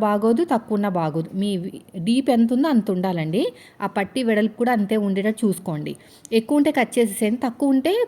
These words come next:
కుట్టుకోకండి, మీకు అంత డీప్ నచ్చదు అనుకుంటే, లేదంటే జాయింట్ వేసుకోండి.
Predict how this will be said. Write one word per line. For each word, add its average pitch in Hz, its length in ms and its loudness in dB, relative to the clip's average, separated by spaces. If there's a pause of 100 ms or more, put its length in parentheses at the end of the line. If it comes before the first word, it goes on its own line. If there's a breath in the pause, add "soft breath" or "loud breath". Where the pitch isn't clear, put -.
కుట్టుకోకండి, 220 680 0
మీకు 190 260 -2
అంత 185 300 0 (100)
డీప్ 208 240 -2
నచ్చదు 196 380 -2
అనుకుంటే, 170 420 -2 (380 loud breath)
లేదంటే 262 360 4
జాయింట్ 202 360 2
వేసుకోండి. 151 460 -6